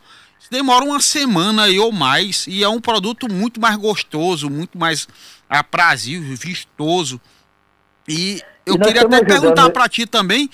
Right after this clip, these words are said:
Speaker 1: como é, você falou aí que estão indo pra, é, é, condomínios.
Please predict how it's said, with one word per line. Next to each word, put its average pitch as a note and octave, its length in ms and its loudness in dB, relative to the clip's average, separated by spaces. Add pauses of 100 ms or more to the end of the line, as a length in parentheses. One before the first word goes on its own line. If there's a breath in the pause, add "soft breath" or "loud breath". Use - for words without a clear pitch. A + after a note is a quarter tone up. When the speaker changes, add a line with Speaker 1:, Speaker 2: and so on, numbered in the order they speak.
(280 loud breath)
Speaker 1:
como D4+ 240 0
é, G#3 160 4
você D#3+ 260 -4
falou G#3+ 300 2
aí A3 80 2
que A#3 560 -8
estão E3 320 -2
indo F3 180 -2
pra, G3 520 4 (420)
é, B2 140 0
é, A#2 40 -2
condomínios. G3+ 800 0